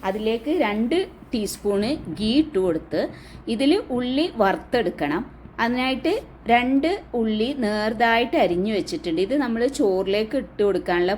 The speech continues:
പൊരിക്ക്, പൊരിച്ച ഉള്ളിക്ക് വേണ്ടിയിട്ടാണ്. ഉള്ളി നല്ലോണം കൈകൊണ്ട് ഞെരടി എടുത്തിട്ട് ഇതിലേക്ക് ഇട്ട് കൊടുക്കുക. ഉള്ളി പെട്ടെന്ന് തന്നെ ഒരേപോലെ ബ്രൗൺ കളർ ആവാൻ ഒരു കാൽ ടീസ്പൂണ് ഉപ്പും അര ടീസ്പൂണ്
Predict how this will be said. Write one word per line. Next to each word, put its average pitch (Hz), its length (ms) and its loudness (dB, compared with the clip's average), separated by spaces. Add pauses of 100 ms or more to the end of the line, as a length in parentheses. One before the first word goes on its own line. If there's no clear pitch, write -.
പൊരിക്ക്, 185 460 -2 (140)
പൊരിച്ച 190 380 -2 (220)
ഉള്ളിക്ക് 185 440 -2
വേണ്ടിയിട്ടാണ്. 156 600 0 (720)
ഉള്ളി 294 280 4
നല്ലോണം 254 520 2
കൈകൊണ്ട് 214 400 2 (100)
ഞെരടി 185 400 -2
എടുത്തിട്ട് 185 480 -4 (160)
ഇതിലേക്ക് 170 460 -2
ഇട്ട് - 120 -8 (100)
കൊടുക്കുക. 127 340 -4 (1700)
ഉള്ളി 277 280 2
പെട്ടെന്ന് 277 520 2
തന്നെ 262 280 0 (140)
ഒരേപോലെ 226 680 2
ബ്രൗൺ 190 240 0 (120)
കളർ 190 240 2 (100)
ആവാൻ 151 300 0 (800)
ഒരു 285 160 2 (580)
കാൽ 226 160 6 (100)
ടീസ്പൂണ് 262 500 -4 (140)
ഉപ്പും 196 340 0 (380)
അര 214 100 4 (140)
ടീസ്പൂണ് 214 500 -2